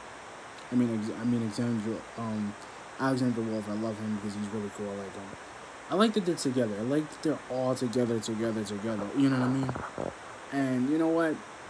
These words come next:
'Cause they were, 'cause the thing is, Seth had, um, Walter on, on the, on the ropes, and he was gonna do a, I think he was gonna do a curb stomp. And then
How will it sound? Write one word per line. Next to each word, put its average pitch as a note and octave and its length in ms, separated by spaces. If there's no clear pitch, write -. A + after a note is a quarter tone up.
'Cause D3+ 160
they E3 80
were, C#3+ 160
'cause D#3 120
the D#3 40
thing G#3+ 180
is, D#3 140
Seth G#3+ 460
had, F#3+ 180
um, C3+ 220
Walter D3 300
on, B2 280
on B2 240
the, A2 220
on B2+ 120
the A#2+ 60
ropes, D3 300
and B2+ 100
he C#3+ 80
was C#3 80
gonna B2+ 120
do A2+ 120
a, G#2+ 200
I C3+ 40
think D3+ 140
he D3 60
was C#3 80
gonna B2+ 140
do A2 120
a G#2 40
curb F3 240
stomp. A2 260
And C#3 120
then A#2 240